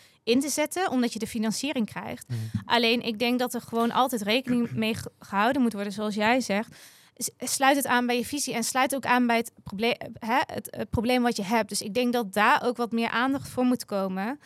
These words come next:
Speaker 1: Eh, dat, ja, technologie kan niet meteen altijd, eh, de oplossing zijn.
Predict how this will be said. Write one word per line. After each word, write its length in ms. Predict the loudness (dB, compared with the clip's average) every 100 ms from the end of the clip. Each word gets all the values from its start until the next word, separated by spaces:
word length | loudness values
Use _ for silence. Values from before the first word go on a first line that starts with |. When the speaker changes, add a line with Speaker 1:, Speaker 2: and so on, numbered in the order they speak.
| -20 _ -10
Speaker 1:
Eh, 280 | -4 -2 -2 0
dat, 380 | 0 0 -4 -12 _
ja, 440 | -6 -2 -2 -6 -14 _ -2
technologie 400 | 0 0 -4 -2
kan 160 | 0
niet 140 | 2 0
meteen 320 | 0 0 0
altijd, 440 | 0 0 -2 -4
eh, 220 | -6 -4 -4 -4
de 180 | -6
oplossing 500 | -6 -4 -4 -4 -6
zijn. 340 | -4 -2 -2